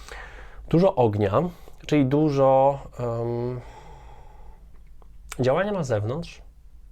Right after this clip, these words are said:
i potrzeby stworzenia czegoś, co będzie nasze, bardzo nasze. Ale rozgadałem się o tej koniunkcji Księżyc-Mars, a chyba powinniśmy zacząć od Słońca.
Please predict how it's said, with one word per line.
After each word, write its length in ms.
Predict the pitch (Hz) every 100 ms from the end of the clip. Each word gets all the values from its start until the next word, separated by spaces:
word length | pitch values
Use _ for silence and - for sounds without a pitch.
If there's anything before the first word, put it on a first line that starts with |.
| - - - - - - - - - -
i 300 | 143 143 139
potrzeby 380 | 139 - 147 147
stworzenia 540 | - - 143 147 175 156
czegoś, 260 | 151 147
co 120 | - 139
będzie 300 | 135 135 -
nasze, 420 | 127 113 104 - - -
bardzo 260 | 175 151 117
nasze. 320 | 107 - 123 - - - - - - - - - - 139
Ale 220 | 123 120 -
rozgadałem 460 | 131 135 151 185 170
się 100 | 143
o 40 |
tej 240 | 135 127
koniunkcji 600 | - 139 147 135 - 127 - - - - - - - - -
Księżyc-Mars, 1200 | - 160 151 131 - - 123 123 165 - - - - - - - - -
a 60 | 143
chyba 180 | 160 165
powinniśmy 360 | 143 147 139
zacząć 340 | 127 123 120 -
od 80 |
Słońca. 380 | - - 110 -